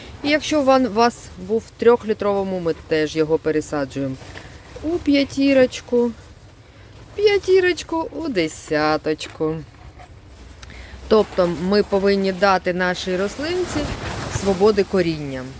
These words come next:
Якщо ж ви не маєте під рукою ніякого горщика, то ви прикопуєте повністю свою рослинку у ґрунт,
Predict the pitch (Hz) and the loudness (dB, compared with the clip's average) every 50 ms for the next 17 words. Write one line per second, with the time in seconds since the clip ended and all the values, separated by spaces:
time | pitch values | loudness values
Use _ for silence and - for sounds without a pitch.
0 | - - - - - - - - - - - - - - - - - - 196 226 | -18 -20 -20 -20 -20 -20 -20 -20 -20 -18 -18 -16 -16 -16 -16 -14 -8 -4 -2 -2
1 | 220 - - 311 302 269 262 285 285 294 285 269 254 226 208 202 190 202 185 - | -2 -2 -4 -4 -2 0 0 0 2 2 4 4 4 4 4 2 0 -4 -6 -6
2 | 214 175 208 214 214 - 226 226 214 214 208 208 214 208 208 202 196 - 202 202 | -4 -4 -2 -2 -2 2 2 4 4 4 4 2 0 0 0 0 0 -2 -2 -2
3 | 202 196 202 240 302 339 - - 226 196 - 151 139 135 - - - - - - | -2 0 2 2 0 0 -2 -4 -6 -6 -6 -6 -8 -8 -10 -18 -20 -20 -20 -10
4 | - - 208 202 190 185 175 175 202 240 285 320 339 - - - - - - - | -4 0 2 2 2 0 0 0 2 2 2 0 -2 -6 -10 -20 -20 -20 -16 -6
5 | - 214 220 - - - 226 247 262 - - 196 196 185 185 - 180 175 - - | -2 0 0 0 0 2 4 4 4 2 0 -2 0 0 -2 -4 -8 -8 -6 -2
6 | 202 202 196 185 180 175 170 160 - - 170 - - 170 175 175 170 170 175 170 | 0 0 0 0 -2 -4 -6 -6 -8 -12 -12 -10 -6 -2 -2 0 2 0 0 -2
7 | - - 226 269 311 302 - - 175 156 - - 175 175 165 170 180 202 247 277 | -2 -4 -4 -2 -4 -4 -6 -4 -4 -4 -4 -4 -4 -4 -2 0 2 2 2 2
8 | 294 294 - - | 0 -4 -6 -10